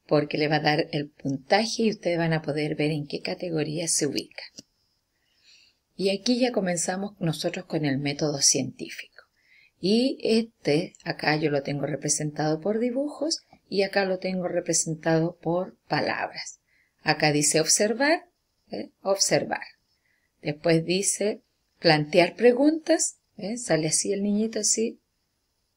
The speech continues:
y plantear preguntas. Después dice hacer hipótesis,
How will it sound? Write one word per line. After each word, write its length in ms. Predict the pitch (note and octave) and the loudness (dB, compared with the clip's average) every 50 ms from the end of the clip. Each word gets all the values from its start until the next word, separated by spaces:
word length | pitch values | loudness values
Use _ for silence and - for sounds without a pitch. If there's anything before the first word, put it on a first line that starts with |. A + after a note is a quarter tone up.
| _ _ - | _ _ -4
y 340 | E3+ - A3 B3+ C4 - _ _ _ _ _ _ _ _ _ | -2 0 0 0 -2 -4 _ _ _ _ _ _ _ _ _
plantear 540 | - E3 D#3+ D#3 D3+ - - C#3+ C#3 - | 2 2 4 2 2 2 2 2 2 2
preguntas. 580 | - D#3+ C3+ A#2 C3 A#2 G#2+ G#2 G2+ - - - - - _ _ | 0 0 0 0 0 -4 -6 -8 -10 -12 -16 -16 -16 -18 _ _
Después 400 | - C#3+ C#3+ - - E3+ D#3 D3+ | -4 -2 -2 0 0 0 2 2
dice 480 | D#3+ D#3+ E3 - - - E3+ E3+ - - _ _ _ _ _ _ _ _ _ _ | 2 2 2 2 2 0 0 -2 -2 -6 _ _ _ _ _ _ _ _ _ _
hacer 440 | - D#3 D#3 - - - A3+ A#3+ B3+ | 0 2 2 4 4 6 6 6 6
hipótesis, 800 | C4+ C4 B3+ E3+ C3+ C3 - C#3+ - - - - - - - _ | 4 4 4 4 4 4 2 -2 -4 -4 -4 -6 -6 -10 -14 _